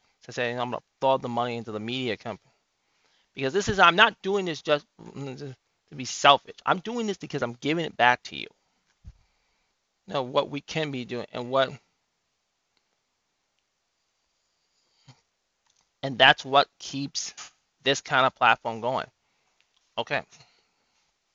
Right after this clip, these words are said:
So let's continue. Hart, a comedian, popular movie star, and entrepreneur, was a guest shark on the show, along with the regular shark co-host and celebrity entrepreneur investor Mark Cuban and Barbara Cohen,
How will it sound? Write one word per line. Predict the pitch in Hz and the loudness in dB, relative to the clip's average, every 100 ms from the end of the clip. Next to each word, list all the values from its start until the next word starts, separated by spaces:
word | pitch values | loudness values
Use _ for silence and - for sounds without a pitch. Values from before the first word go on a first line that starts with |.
| _ _ _ _ _ | _ _ _ _ _
So | - | -14
let's | 113 | -12
continue. | 139 127 123 - _ _ _ _ _ _ _ _ _ _ _ _ | -12 -10 -10 -12 _ _ _ _ _ _ _ _ _ _ _ _
Hart, | - 165 226 - | 6 8 8 6
a | 151 | -2
comedian, | 160 151 175 165 | -2 -4 -2 -2
popular | - 139 180 196 | 4 4 4 0
movie | 170 151 151 | -2 -4 -4
star, | - 139 110 | 2 2 2
and | 113 | 2
entrepreneur, | 113 131 131 139 131 | 2 0 -8 -4 -4
was | 117 123 113 | -2 -4 -4
a | 101 | -4
guest | - 151 165 - - | 2 2 2 -8 -12
shark | - 147 143 - _ _ _ _ _ _ _ _ _ | 0 4 4 2 _ _ _ _ _ _ _ _ _
on | - 156 | 2 2
the | 175 | 2
show, | - 180 | 2 2
along | 123 127 139 | 4 4 4
with | 135 | 0
the | 131 | -6
regular | 117 120 131 127 | -2 -2 -2 -8
shark | - - 143 143 _ _ _ - | -6 2 2 2 _ _ _ 0
co-host | 185 185 135 123 - | 4 6 4 -2 -6
and | 127 | -14
celebrity | - 131 143 - | -4 -2 0 0
entrepreneur | 135 139 139 | 0 -2 -8
investor | 139 123 113 107 | -2 -2 -2 -2
Mark | 98 131 | 2 2
Cuban | - 143 135 | 0 -6 -6
and | 123 | 0
Barbara | 101 123 135 _ - _ _ _ _ _ _ _ - | 2 2 0 _ -20 _ _ _ _ _ _ _ -4
Cohen, | 143 143 139 | 0 0 -2